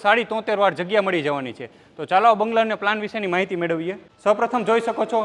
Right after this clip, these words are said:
નીચે મોટો પાર્કિંગ એરિયા મળી જાય છે. પાર્કિંગમાં નીચે તમને એક બેડરૂમ મળી જાય છે બધી સુવિધાઓ સાથે. ચાલો હવે આપણે ફર્સ્ટ ફ્લોર ઉપર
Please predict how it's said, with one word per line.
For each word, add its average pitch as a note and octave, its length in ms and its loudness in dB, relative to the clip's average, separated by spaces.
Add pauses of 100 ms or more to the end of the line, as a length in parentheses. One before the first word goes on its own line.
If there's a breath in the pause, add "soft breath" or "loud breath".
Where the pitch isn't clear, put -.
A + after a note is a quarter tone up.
(160)
નીચે G3+ 240 0
મોટો G#3 260 0
પાર્કિંગ A3 420 0
એરિયા A3+ 240 0
મળી G#3 220 -2
જાય G#3 180 0
છે. A3 100 -4 (220)
પાર્કિંગમાં A#3 500 0
નીચે G#3+ 220 -4
તમને A3 180 -2
એક G3+ 120 -8
બેડરૂમ G#3 300 -2
મળી G#3 180 -2
જાય G3+ 160 -2
છે G3+ 160 -4
બધી F#3+ 240 -2
સુવિધાઓ G3+ 420 2
સાથે. G3 240 0 (320)
ચાલો G#3+ 160 4
હવે G#3 100 6
આપણે G#3 240 2
ફર્સ્ટ G3+ 180 4
ફ્લોર F#3 220 4
ઉપર E3+ 140 0